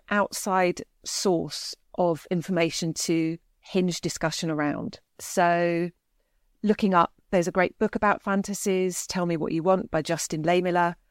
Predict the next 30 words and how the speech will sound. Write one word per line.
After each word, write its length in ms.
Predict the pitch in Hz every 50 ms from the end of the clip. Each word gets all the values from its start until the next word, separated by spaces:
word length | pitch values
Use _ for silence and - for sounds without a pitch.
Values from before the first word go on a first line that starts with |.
| _ _ _ _ _ _ -
and 240 | 196 196 202 202 180
using 500 | 202 214 220 220 226 214 - 214 202 196
that 240 | 196 190 - - _ _ _ _ -
to 120 | - 233 226
start 340 | - - 240 214 202 -
the 60 | - 196
topic 340 | - - 180 - 165 -
up 200 | - 160 - - -
rather 300 | 180 202 202 196 185 185
than 220 | 175 175 175 170 - _ _ _
sitting 280 | - - 180 165 170 165
down 280 | 180 175 165 165 160
and 100 | 160 156
saying, 340 | - - 170 156 156 151 151
"So 280 | - - 175 151 147 143
what 180 | - 180 165 -
are 40 | 160
your 160 | 156 160 156
fantasies?" 640 | - 160 151 156 - - 160 - - - - - - _ _ _ _ _ _ -
But 200 | - 254 - -
then 220 | 269 262 262 254 247
there's 420 | 247 240 240 233 220 - - - - _ _ _ _ -
the 120 | - 254
understanding 640 | 254 247 240 240 - - 247 233 233 214 220 202
that 160 | 208 208 208 -
just 200 | 254 247 - -
because 260 | 277 - - 254 -
something's 400 | - 233 220 208 202 - - -
a 80 | -
fantasy, 920 | - - - 214 214 214 208 - 180 175 - - 147 139 147 151 185 220